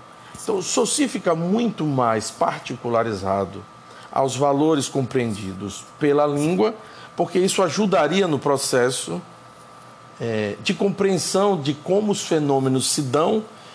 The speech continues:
e como se constitui uma língua. Então, essa compreensão dele leva à formulação do conceito de signo linguístico, de uma unidade linguística importante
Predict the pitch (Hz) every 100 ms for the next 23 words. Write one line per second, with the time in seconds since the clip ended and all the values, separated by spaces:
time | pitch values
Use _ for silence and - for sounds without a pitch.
0 | - - 170 196 226 226 - 196 208 233
1 | - 214 160 - 214 220 147 131 117 104
2 | 101 98 95 98 - - - - - 135
3 | 131 98 - - - - 220 226 190 190
4 | 156 156 135 - 160 151 156 170 - -
5 | - 170 165 147 151 190 226 156 151 -
6 | 180 170 180 160 - 208 190 156 139 -
7 | 156 156 151 143 - 202 160 147 117 113
8 | 98 95 - - 104 - - - - 147
9 | 147 143 135 123 156 190 175 147 135 120
10 | 120 120 - 156 131 143 139 - - 110
11 | 98 - -